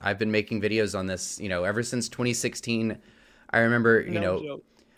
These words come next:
Speaker 1: looking back, this is more just, like, a nostalgia now that me thinking about it. But,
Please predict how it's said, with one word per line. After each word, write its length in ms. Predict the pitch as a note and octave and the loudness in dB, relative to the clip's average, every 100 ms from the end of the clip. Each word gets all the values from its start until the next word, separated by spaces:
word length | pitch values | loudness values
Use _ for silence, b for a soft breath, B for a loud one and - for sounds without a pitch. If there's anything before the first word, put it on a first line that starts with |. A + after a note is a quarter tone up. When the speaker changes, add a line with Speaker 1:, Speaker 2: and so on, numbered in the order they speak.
| b | b
Speaker 1:
looking 320 | A#2+ C3+ C3+ | 0 2 4
back, 200 | A#2+ A#2 | 4 4
this 140 | B2 B2 | 4 0
is 80 | |
more 180 | A2+ G#2 | 2 0
just, 180 | G2 F#2+ | 0 -2
like, 100 | G2+ | -2
a 60 | G2+ | -2
nostalgia 580 | F#2+ - G2 F#2+ F#2+ F2 | -4 0 0 0 -2 -4
now 280 | F2+ F2+ | -2 -2
that 120 | F2+ E2+ | -2 -4
me 320 | F2+ A#1 - - | -6 -8 -16 -8
thinking 300 | G#2 G2 F#2+ | -8 -6 -4
about 240 | F2 E2+ | -2 0
it. 160 | F2+ - | -2 0
But, 260 | F2+ - | -2 -2